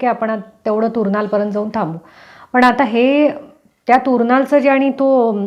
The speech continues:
ती जी नदी आहे त्याला generally फार काही पाणी नसतं. म्हणजे बरेच लोक जेव्हा जातात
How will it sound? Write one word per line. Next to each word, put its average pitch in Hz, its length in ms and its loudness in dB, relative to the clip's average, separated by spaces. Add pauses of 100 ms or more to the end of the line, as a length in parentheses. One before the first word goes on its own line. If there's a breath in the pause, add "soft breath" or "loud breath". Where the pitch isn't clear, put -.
(220)
ती 254 100 -2
जी 269 140 -2
नदी 240 300 0
आहे 196 220 0
त्याला 233 220 0
generally 240 520 0
फार 214 260 0
काही 269 160 0
पाणी 240 280 0
नसतं. 208 380 -4 (760 soft breath)
म्हणजे 220 460 0
बरेच 226 400 2
लोक 240 180 0
जेव्हा 240 320 0
जातात 196 440 2